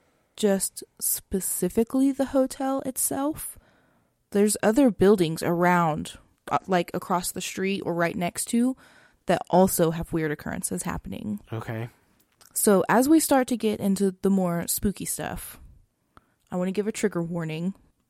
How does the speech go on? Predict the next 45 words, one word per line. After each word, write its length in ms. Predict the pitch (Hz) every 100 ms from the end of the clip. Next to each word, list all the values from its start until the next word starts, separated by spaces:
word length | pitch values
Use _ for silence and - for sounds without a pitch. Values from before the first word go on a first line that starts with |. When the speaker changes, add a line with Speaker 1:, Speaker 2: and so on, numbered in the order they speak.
| _
Speaker 1:
but 140 | - 185
we 140 | 196
will 260 | 190 190 190
be 140 | 226
talking 380 | 226 202 196 214
about 240 | 208 196 -
suicide, 640 | 208 190 - 175 175 180 -
and 100 | 185
there 140 | 175
is 140 | 175
a 40 | 175
brief 400 | - 185 226 -
mention 600 | 202 190 - 165 170 180 _ -
of 140 | -
an 80 | 185
infant 380 | - 175 - 196
death. 340 | 175 160 202 - _ _ _ _ _ _
And 100 | 196
if 140 | 190 214
you 120 | 220
or 80 | 233
a 80 |
loved 240 | 233 208 208
one 220 | 202 202
is 120 | 202
having 260 | 190 185 185
a 40 |
difficult 440 | 180 185 208 180 -
time, 280 | 190 175
please 280 | 180 220 220
reach 200 | 226 226
out 160 | 185 170
to 80 | 190
the 80 | 190
Suicide 500 | - 196 202 208 208
Crisis 480 | - 185 - 214 -
Lifeline. 500 | 165 - 165 170 185 _ - _ _ _ _ -
The 100 | 196
nine 300 | 196 196 226
eight 240 | 226 233 -
eight 360 | 208 214 - -
Suicide 560 | 208 208 220 220 214
and 100 | 214
Crisis 460 | - 190 196 240 -
Lifeline, 580 | 180 185 180 170 180